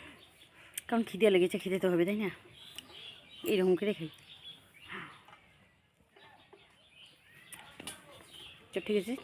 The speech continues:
তাড়াতাড়ি করে খেয়ে নেই। আর রাজ এই দিকে দেখো, চুরি করে খাচ্ছে ও কিন্তু। কেন বলো তো?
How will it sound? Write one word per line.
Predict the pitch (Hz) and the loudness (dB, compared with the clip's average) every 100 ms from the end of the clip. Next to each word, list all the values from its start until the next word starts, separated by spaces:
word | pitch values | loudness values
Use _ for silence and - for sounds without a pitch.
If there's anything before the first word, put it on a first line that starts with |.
| - | -2
তাড়াতাড়ি | 170 165 160 | 0 2 2
করে | 180 | 2
খেয়ে | 202 190 | 4 6
নেই। | 185 - - - - - _ _ - - - - _ _ - - - - - - - _ _ - - - _ _ _ _ _ _ - 160 | 4 0 -20 -20 -20 -20 _ _ -20 -20 -20 -20 _ _ -20 -18 -18 -20 -20 -20 -20 _ _ -20 -20 -20 _ _ _ _ _ _ -4 2
আর | 160 | 8
রাজ | 175 170 180 | 8 10 8
এই | 175 | 6
দিকে | 165 185 165 | 4 6 6
দেখো, | 156 143 - - - - - _ _ - - - _ - - _ - | 4 0 -6 -20 -20 -20 -20 _ _ -20 -20 -20 _ -10 -10 _ -2
চুরি | 240 277 240 | 8 8 10
করে | 214 | 10
খাচ্ছে | 170 - 151 | 8 2 0
ও | 131 | 2
কিন্তু। | 135 120 - - - - - - - - | -2 -4 -10 -20 -20 -20 -20 -20 -20 2
কেন | 226 240 247 | 8 10 10
বলো | 247 | 8
তো? | 311 | 8